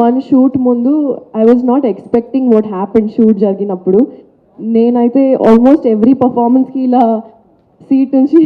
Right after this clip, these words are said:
<laughs> లేచిన and I was like, "I did not expect this." And, uh, నేను చాలా డిసప్పాయింట్ అయినా that, uh, only five contestants <laughs> ఉన్నారు అక్కడ. And, uh, so మీ ట్విస్టులు,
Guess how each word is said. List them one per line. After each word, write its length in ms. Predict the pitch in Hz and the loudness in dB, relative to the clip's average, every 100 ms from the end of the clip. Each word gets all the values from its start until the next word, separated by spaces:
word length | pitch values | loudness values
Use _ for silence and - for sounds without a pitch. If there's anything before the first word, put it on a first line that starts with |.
| 277 | 2
<laughs> 60 | |
లేచిన 460 | 269 254 240 240 247 247 | -2 -2 -2 -4 -6 -6
and 100 | 247 240 | -2 0
I 20 | |
was 100 | 233 226 | 0 0
like, 180 | 233 226 - - _ _ _ _ 220 | -2 -4 -10 -20 _ _ _ _ -4
"I 40 | 220 214 | -2 -2
did 120 | 208 214 | -2 0
not 160 | 214 208 | 0 -2
expect 380 | 190 - 202 196 196 | -8 -8 -8 -4 -4
this." 140 | 247 - - _ _ _ _ - 233 | -4 -8 -20 _ _ _ _ -8 -4
And, 200 | 240 247 233 | -2 -2 -2
uh, 80 | 226 | -2
నేను 140 | 226 - | -2 -4
చాలా 160 | 233 240 254 | -2 -2 -2
డిసప్పాయింట్ 500 | 233 240 220 254 262 247 | -4 -4 -2 -2 -2 -2
అయినా 200 | 233 240 233 | -4 -4 -4
that, 160 | 226 220 | -4 -4
uh, 60 | 214 208 | -2 0
only 200 | 233 254 311 | 2 0 -2
five 220 | 208 208 240 208 - _ - - | 0 0 0 -4 -14 _ -10 -4
contestants 560 | 233 214 220 240 233 311 285 254 | -2 0 -2 0 0 2 2 2
<laughs> 220 | 254 240 | -2 -2
ఉన్నారు 280 | 233 214 208 | -2 -2 -4
అక్కడ. 180 | 208 214 226 294 - _ - 208 | -6 -6 -6 -10 -20 _ -10 -6
And, 300 | 208 214 220 214 208 | -2 -2 -2 -2 -2
uh, 200 | 208 202 - - - 50 - - | -2 -6 -8 -12 -14 -14 -14 -4
so 100 | 247 233 226 202 226 | 2 4 4 2 -2
మీ 80 | 226 226 | -4 0
ట్విస్టులు, 540 | 254 269 - 277 262 | 2 2 2 2 4